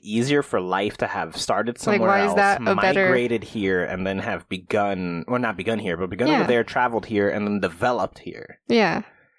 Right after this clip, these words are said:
Speaker 1: Um, because we don't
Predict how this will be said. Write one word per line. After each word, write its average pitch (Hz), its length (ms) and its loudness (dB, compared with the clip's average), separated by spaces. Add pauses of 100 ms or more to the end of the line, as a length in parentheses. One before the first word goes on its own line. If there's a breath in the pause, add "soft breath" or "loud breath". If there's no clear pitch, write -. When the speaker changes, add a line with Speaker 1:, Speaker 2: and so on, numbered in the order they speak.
(800 soft breath)
Speaker 1:
Um, 202 800 4 (840 loud breath)
because 151 260 2
we 139 100 4
don't 135 220 2